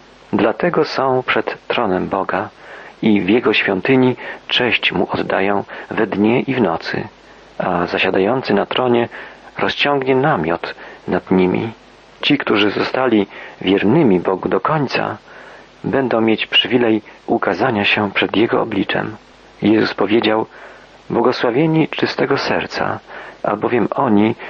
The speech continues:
Boga oglądać będą”. Stojący przed tronem Bożym pochodzą ze wszystkich narodów, plemion, ludów i języków. Jest to zupełnie rewolucyjne pojęcie.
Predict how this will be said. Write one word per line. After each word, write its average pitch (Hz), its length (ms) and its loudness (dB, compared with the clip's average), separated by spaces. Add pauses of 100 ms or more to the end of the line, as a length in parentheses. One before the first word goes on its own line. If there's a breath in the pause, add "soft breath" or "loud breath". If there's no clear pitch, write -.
(140 loud breath)
Boga 90 420 0
oglądać 87 580 -4
będą”. 98 520 -4 (420)
Stojący - 560 -2
przed - 380 -4
tronem 104 380 0
Bożym 120 400 0 (400 loud breath)
pochodzą 127 420 0
ze - 120 -2
wszystkich - 500 0
narodów, 110 580 0 (360 loud breath)
plemion, 104 580 0
ludów 113 560 2 (280 loud breath)
i 107 80 2
języków. - 680 0 (720 loud breath)
Jest 107 280 0
to 107 300 0
zupełnie 123 680 2
rewolucyjne 110 760 2
pojęcie. 101 600 -2